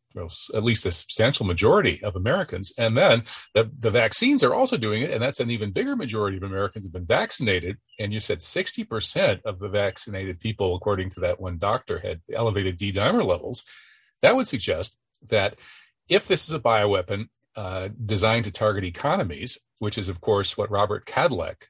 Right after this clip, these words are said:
uh, the bioweapon czar appointed in twenty seventeen, just in time for the destruction of China's meat supply with bird, bird flu and pork flu. Uh, he, D-, Robert Kadlec is the world's foremost exponent of using deniable biological warfare to target adversary economies,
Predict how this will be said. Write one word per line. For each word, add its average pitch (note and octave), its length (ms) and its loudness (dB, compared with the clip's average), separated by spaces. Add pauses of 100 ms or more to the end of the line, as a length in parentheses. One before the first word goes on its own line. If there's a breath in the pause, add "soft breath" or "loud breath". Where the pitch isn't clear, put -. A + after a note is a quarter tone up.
(120)
uh, F2 240 -8
the F2+ 300 -6
bioweapon G2+ 640 4
czar F#2+ 320 4
appointed G2+ 480 -2
in F#2 200 -10
twenty G2 260 -6
seventeen, F#2+ 640 -2 (200 loud breath)
just - 200 -2
in G#2 80 -2
time G2 320 -4
for F#2 220 -6
the F2 260 -4 (260 soft breath)
destruction A2 520 2
of F2 100 -6
China's G2 420 -4
meat B2 220 0
supply F2 480 -4 (160)
with F2 160 -8
bird, G2 260 -4 (180)
bird G#2 320 0
flu F#2+ 200 -2
and E2+ 80 -2
pork A#2+ 260 0
flu. F#2+ 260 -2 (500 loud breath)
Uh, G2+ 420 0
he, C3 140 -6
D-, A#2 140 0 (100)
Robert C3+ 320 2
Kadlec C3+ 380 2
is G2 100 -8
the G#2+ 80 -8
world's G2+ 300 -2
foremost A#2 500 -4
exponent F#2+ 580 -2
of F#2 140 -10
using G2+ 480 -2
deniable G2+ 520 0
biological G2 640 0
warfare F#2 480 -2
to F#2 120 -14
target F#2+ 440 -4
adversary F#2+ 680 -4
economies, A2 640 0